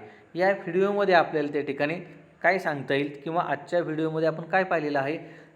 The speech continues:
तर मानव भटक्या किंवा शिकारी अवस्थेपासून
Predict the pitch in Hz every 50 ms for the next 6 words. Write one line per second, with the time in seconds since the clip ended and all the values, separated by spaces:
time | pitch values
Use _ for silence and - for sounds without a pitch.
0 | _ 196 196 196 180 165 160 165 165 170 151 120 92 - - - - - - _
1 | _ - - 131 135 147 160 156 - - - - 196 196 202 208 208 - - -
2 | - - - _ _ _ - - - 180 175 185 190 185 - - 165 156 156 208
3 | 202 202 214 214 - 170 160 160 160 165 165 165 - - 185 180 - 175 160 165
4 | 185 196 202